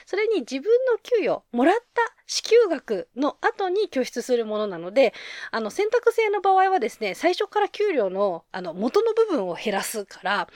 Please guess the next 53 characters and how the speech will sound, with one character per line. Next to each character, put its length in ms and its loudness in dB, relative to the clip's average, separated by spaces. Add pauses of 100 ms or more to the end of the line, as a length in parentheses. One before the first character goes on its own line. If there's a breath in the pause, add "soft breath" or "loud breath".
(220 loud breath)
社 160 0
会 140 6
保 80 0
険 220 0
と 100 -4
か 80 -4
も 80 -8
か 100 -6
か 120 2
ん 40 0
な 80 -2
く 80 -4
な 100 -6
る 120 -8
ん 20 -14
で 80 -10
す 80 -16
け 80 -10
れ 80 -8
ど 100 -4
も、 160 2 (180 loud breath)
マ 100 2
ッ 60 0
チ 120 -6
ン 60 2
グ 80 2
拠 140 6
出 140 -4
の 120 0
場 100 2
合 260 2
は、 220 2 (200 loud breath)
も 120 2
ら 100 6
っ 40 2 (560 loud breath)
た 80 2
後 200 4
に 220 0
払 280 -4
う 20 -2
の 120 -6
で、 280 0 (720)
あ 60 2
の、 80 -2
社 140 -2
会 160 4
保 80 2
険 220 0
に 140 -10
つ 160 -6
い 60 -8
て 140 -2
は 180 4